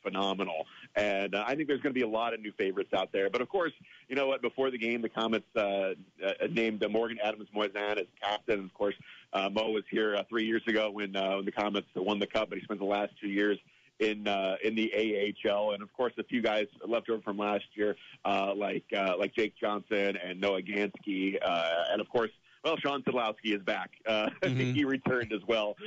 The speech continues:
Speaker 1: Uh, but, uh, Sean Knight, he, it was, uh, a little short last night after he got that five-minute major for slashing, but, uh, he'll be back out there. So, you know, there is some, a little bit of familiarity, but, uh, no, I think, uh, there's gonna be a lot of new fan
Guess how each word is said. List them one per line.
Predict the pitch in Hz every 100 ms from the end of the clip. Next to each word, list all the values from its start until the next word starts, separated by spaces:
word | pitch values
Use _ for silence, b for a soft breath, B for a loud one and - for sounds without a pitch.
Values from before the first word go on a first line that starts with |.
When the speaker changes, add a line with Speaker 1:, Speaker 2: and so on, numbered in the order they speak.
| 98 -
Speaker 1:
Uh, | 107 104
but, | 90 107 -
uh, | 104 95
Sean | 127 123
Knight, | 113 113
he, | 110 127
it | 110 107
was, | 104 95 101
uh, |
a | 101 98 b b 131
little | 139
short | - 135 113
last | 107 98
night | 113 101
after | 104 -
he | 101
got | 101
that | 101 95
five-minute | 104 98 101 95
major | 98 92
for | - 95 -
slashing, | 98 95 - 98
but, | 92 95 - B B
uh, | 104 101
he'll | 135 117
be | 113
back | 104 104 101
out | 98 92
there. | 101 98
So, | 170 160
you | 170
know, | 160
there | 196
is | 190 185
some, | - 151
a |
little | 127 131
bit | 123 131
of | 120
familiarity, | 123 127 123 120 123 120
but, | 117 110 101 -
uh, | 107 101 B B 113
no, | 113
I | 123
think, | 147 127
uh, | 123 113 101
there's | 117
gonna | 110 113
be |
a | 110
lot | 101 107 107
of | 101
new | 98 95
fan | 104 95